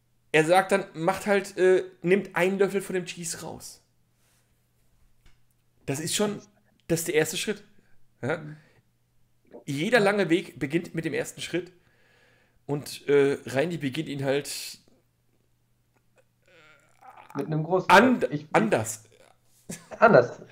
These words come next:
Speaker 1: Ja.
Speaker 2: Aber ich, ich spüre so ein bisschen Spiritualität hier gerade. Das finde ich gut. Das finde ich gut. Hätte ich nicht
Speaker 1: Ja.
Speaker 2: gedacht, dass wir dahin noch kommen, Ani.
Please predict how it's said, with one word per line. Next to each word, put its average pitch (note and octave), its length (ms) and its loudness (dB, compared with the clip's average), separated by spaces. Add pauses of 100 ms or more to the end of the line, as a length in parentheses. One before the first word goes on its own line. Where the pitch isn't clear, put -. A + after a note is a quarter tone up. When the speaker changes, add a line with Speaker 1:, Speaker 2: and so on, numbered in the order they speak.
(380)
Speaker 1:
Ja. C#3 220 -6 (260)
Speaker 2:
Aber F3+ 220 10
ich, - 160 -4
ich G3+ 140 0
spüre C4+ 260 6
so C4+ 120 4
ein A#3+ 140 2
bisschen C4 360 0
Spiritualität G#3+ 840 4
hier A#2 120 -2
gerade. G#2+ 280 4
Das F#3+ 120 0
finde - 140 -20
ich - 60 -20
gut. - 240 -4 (240)
Das B3+ 140 -4
finde C#4+ 120 -2
ich - 40 -6
gut. - 280 -8
Hätte G3+ 160 8
ich - 60 -4
nicht C4+ 100 -2
Speaker 1:
Ja. G#3 60 -2
Speaker 2:
gedacht, A3+ 220 8
dass G3+ 160 8
wir F#3+ 60 2
dahin F#3+ 240 12
noch F#3+ 180 8
kommen, D3 200 8
Ani. A#2 280 2